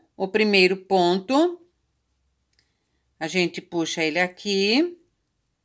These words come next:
faz o tricô, né? Dois, três e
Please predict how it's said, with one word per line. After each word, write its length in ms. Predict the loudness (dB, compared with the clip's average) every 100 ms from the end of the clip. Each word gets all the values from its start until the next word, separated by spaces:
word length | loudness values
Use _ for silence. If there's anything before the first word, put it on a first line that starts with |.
| _ _ _ _ _ _ _ _ _ _ _ _ _ _ _ _ _ _ _ _ _ _ _ _ _
faz 360 | 0 2 2
o 80 | 0
tricô, 720 | -6 -8 -8 -4 0 2 2
né? 340 | 4 2 2 0 -6 _ _ _ _ _ _ _ _ _ -10
Dois, 1200 | -4 -2 -2 -2 -2 -4 -6 -8 -14 -14 -16 -20 _ _ _ _ _ _ _ _ _ _ _ _ _ _ _ _ _ _ _ _ _ _ _ _ _ _ _
três 1300 | -8 -6 -4 -4 -2 -2 -2 -2 -4 -6 -10 -12 -16 _ _ _ _ _ _ _ _ _ _ _ _ _ -6
e 340 | -4 -4 -10